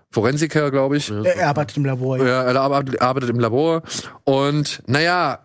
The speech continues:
Speaker 1: ähm, es geht einfach nicht vorwärts. Sein Vater wird weiterhin beschuldigt, die Mutter umgebracht zu haben. Und Barry ist natürlich dementsprechend frustriert und versucht, sich den Frust dann einfach mal von der Seele zu rennen. Wodurch er feststellt, er rennt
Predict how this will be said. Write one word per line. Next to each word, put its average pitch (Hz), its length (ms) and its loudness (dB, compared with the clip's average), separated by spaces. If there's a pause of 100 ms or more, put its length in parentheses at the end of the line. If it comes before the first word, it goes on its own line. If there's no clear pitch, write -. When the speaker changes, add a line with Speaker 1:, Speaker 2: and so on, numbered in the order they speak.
Speaker 1:
ähm, 151 560 2
es - 220 -2
geht 170 200 2
einfach 165 280 0
nicht 160 180 0
vorwärts. 135 340 0
Sein 120 100 0
Vater 151 280 0
wird 139 120 -2
weiterhin 143 600 0
beschuldigt, 143 580 0
die 135 60 0
Mutter 143 220 0
umgebracht 131 460 0
zu 123 120 -2
haben. 127 420 0
Und 117 480 -2
Barry 123 300 2
ist 107 160 -2
natürlich 120 340 -2
dementsprechend 117 560 -2
frustriert 147 680 -2 (420)
und 117 100 0
versucht, 131 360 0
sich 143 100 -6
den 127 120 0
Frust - 400 -2
dann 139 140 0
einfach 151 240 0
mal 143 140 0
von 131 180 -2
der 120 160 0
Seele 139 480 0
zu - 180 -6
rennen. 104 400 0 (580)
Wodurch 175 260 2
er 196 60 2
feststellt, 175 520 0
er 117 240 2
rennt 147 300 0